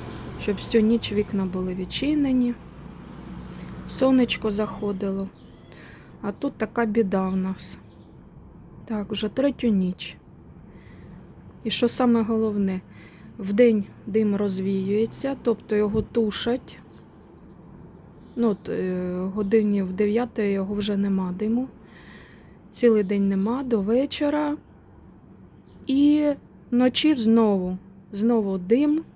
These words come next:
димить, уве-, усе місто в диму. І аж до самого ранку приходиться все зачиняти. Це, звісно,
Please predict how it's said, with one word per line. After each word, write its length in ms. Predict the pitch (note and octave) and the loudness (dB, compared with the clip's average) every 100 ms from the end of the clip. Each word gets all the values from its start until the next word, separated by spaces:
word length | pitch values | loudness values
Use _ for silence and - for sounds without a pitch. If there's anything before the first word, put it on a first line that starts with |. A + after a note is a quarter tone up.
| - | -8
димить, 580 | G3+ G#3+ B3+ D4 - B3 | 0 2 2 0 -6 -6
уве-, 360 | G#3 G3+ G#3+ | -4 0 0
усе 300 | G#3+ G3+ - A3 | -2 -2 2 2
місто 380 | G#3+ - - | 2 -2 -6
в 80 | F#3 | -6
диму. 400 | F3+ G3+ A#3 D4 - - - - - - - - - - | -2 0 2 0 -4 -18 -20 -20 -20 -20 -20 -20 -10 2
І 80 | |
аж 180 | D4 C#4+ | 2 4
до 160 | A3 A3 | 2 0
самого 500 | - A3+ A#3+ A3+ G3+ | 2 2 2 2 -2
ранку 520 | F#3 F3+ F#3 - F3 - - - | -2 -4 -6 -10 -14 -14 -20 -12
приходиться 580 | G#3 G3 A#3+ G#3 - G3 | -8 -4 -2 -2 -4 -8
все 220 | - G#3+ | -6 -4
зачиняти. 720 | G3+ F#3+ - F#3 F#3 - F#3+ - - - - - - - - - - - - - - - - - - - - - - - - - | -4 -6 -4 -2 -4 -6 -12 -14 -20 -20 -20 -20 -20 -20 -20 -20 -20 -20 -20 -20 -20 -20 -20 -20 -20 -20 -20 -20 -20 -20 -20 -20
Це, 120 | - A3+ | -8 -2
звісно, 520 | A3+ A3 - G#3 | 2 2 2 0